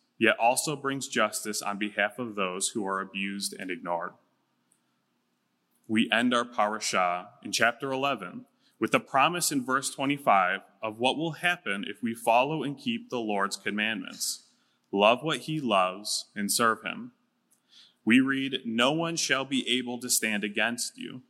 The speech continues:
"The Lord your God will lay the fear of you and the dread of you on all the land that you shall tread, as he promised you." To summarize this parasha, how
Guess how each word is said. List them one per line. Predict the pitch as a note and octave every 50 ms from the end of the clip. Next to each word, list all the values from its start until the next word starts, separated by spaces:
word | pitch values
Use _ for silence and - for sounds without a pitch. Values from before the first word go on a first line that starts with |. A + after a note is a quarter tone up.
| _ _ _ _ _ _ _ _ _ -
"The | A2 G#2+
Lord | G#2+ G#2+ A2+ A#2+ C#3 E3 F3 D3+
your | C3+ C#3+ E3 F3
God | - - C#3+ C3 B2+ C3 C3 C3
will | B2+ A#2+ A#2 A#2
lay | A2+ A#2 B2
the | A2+ A#2
fear | A#2 - - - E3 F#3 F#3+ E3+
of | B2+ G2+ F#2+
you | F#2 F#2 F2+ F2+ G2 - _ _ _ _
and | - A2+ A2+
the | A2+
dread | A#2 A2+ B2 C#3 D3 D#3
of | D#3+ D3+ D3
you | C#3+ C3+ B2
on | A#2 A2+ A2
all | - A2 A2+ A#2 C3 D3+
the | D#3+
land | E3 D#3 D3 C3+ A#2 A#2 A2+ A#2 A#2+ B2 C3 B2+ B2 -
that | A#2 A2+ F#2
you | E2+ A2 A2+
shall | A2 - A#2 G#2+
tread, | G#2+ - - C3+ B2+ A#2+ G#2+ G#2 G#2+ G#2+ - _ _ _
as | - G#2+ G#2 -
he | A#2 A2
promised | G#2+ - A#2+ A2+ A2+ A2 G2 F#2 - - -
you." | - F2+ - B2 B2 _ _ _ _ _ _ _ _ _ _ _ _ _ _ _ _ _ _ _ _ _ _ _ _ _ _ _ - - _ -
To | - C3
summarize | A#2+ - D3 D3 E3 F3 D#3+ D3+ C#3+ C#3+ C#3+ C3+ A#2
this | B2+ B2+
parasha, | - - - B2 A2+ A#2 B2 A#2+ - - F#2+ F#2 F#2 G2 A2+ - - - _ _ _ _ _ _ _ _
how | - - C#3 E3 F3+ -